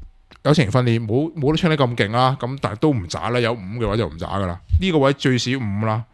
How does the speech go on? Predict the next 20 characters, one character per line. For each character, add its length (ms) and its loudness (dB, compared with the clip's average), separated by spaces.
咁 100 -6
樣。 220 -2
如 140 0
果 160 4
你， 120 2
呃， 260 2
physical 400 2
攞 180 4
五 300 -4
，technical 520 2
攞 220 0
八 180 2
或 100 -4
者 80 0
七 80 -4
嘅 100 4
話， 240 2
你 100 4
就 160 4
會 300 -2